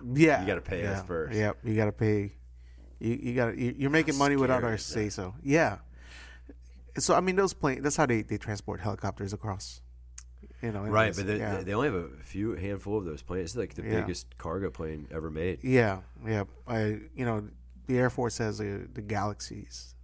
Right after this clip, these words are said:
Speaker 1: Those are
Speaker 2: Mm-hmm.
Speaker 1: what they use. I think they even do tanks in them, but
Speaker 2: But that helicopter is, like, the biggest helicopter ever made, or the
Speaker 1: Yeah.
Speaker 2: most cargo can be
Speaker 1: <clears throat>
Speaker 2: held.
Speaker 1: Yeah, yeah. It
Speaker 2: With a
Speaker 1: holds, like,
Speaker 2: two
Speaker 1: ten,
Speaker 2: blade.
Speaker 1: ten thousand pounds of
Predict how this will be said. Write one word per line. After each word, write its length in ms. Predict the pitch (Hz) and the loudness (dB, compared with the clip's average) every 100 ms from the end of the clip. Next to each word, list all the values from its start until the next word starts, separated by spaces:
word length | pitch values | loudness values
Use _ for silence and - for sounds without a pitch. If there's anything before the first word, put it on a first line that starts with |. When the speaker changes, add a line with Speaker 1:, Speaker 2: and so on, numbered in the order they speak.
| - | -8
Speaker 1:
Those 200 | 104 98 | -6 -4
are 40 | |
Speaker 2:
Mm-hmm. 60 | 98 | -6
Speaker 1:
what 120 | 92 | -8
they 80 | 101 | -8
use. 460 | 98 98 98 - - - - - - - - - | -6 -8 -10 -14 -18 -20 -20 -20 -20 -20 -20 -14
I 40 | |
think 160 | - 156 | -10 -4
they 80 | 123 | -4
even 160 | 110 | -4
do 160 | 104 98 - - | -6 -6 -8 -10
tanks 320 | 117 127 - | -8 -8 -12
in 80 | 90 | -12
them, 140 | 90 | -12
but 160 | - - | -14 -2
Speaker 2:
But 220 | 110 90 | 0 0
that 200 | 107 104 | 0 0
helicopter 640 | 90 110 117 110 90 85 | 0 2 2 2 -4 -4
is, 100 | 85 | -6
like, 160 | 87 82 | -6 -8
the 80 | 76 | -8
biggest 320 | 92 82 - | -6 -6 -6
helicopter 500 | 92 92 82 76 76 | -4 -4 -4 -10 -8
ever 160 | 71 69 | -10 -10
made, 320 | 69 69 67 | -10 -10 -4
or 160 | 90 95 | 0 2
the 80 | 123 | 4
Speaker 1:
Yeah. 160 | 113 | 4
Speaker 2:
most 240 | 98 - - | 2 -2 -4
cargo 500 | 95 90 85 78 78 | -2 -2 0 -2 -2
can 220 | - - | -6 0
be 40 | |
Speaker 1:
<clears throat> 40 | 180 | 2
Speaker 2:
held. 160 | 151 | 6
Speaker 1:
Yeah, 400 | 160 170 135 104 101 | 6 6 4 2 -2
yeah. 120 | 104 | -2
It 100 | 104 | -2
Speaker 2:
With 140 | 117 113 | -2 0
a 20 | |
Speaker 1:
holds, 220 | 113 113 | 2 2
like, 120 | 107 - | 0 -2
Speaker 2:
two 140 | - | -4
Speaker 1:
ten, 160 | 104 101 | -4 -4
Speaker 2:
blade. 380 | 98 92 95 95 - | -4 -4 -6 -10 -8
Speaker 1:
ten 200 | 127 110 | -4 -2
thousand 480 | 117 107 101 104 95 | 2 4 2 -2 -4
pounds 400 | 110 101 101 95 | -4 -4 -4 -8
of 120 | 95 | -10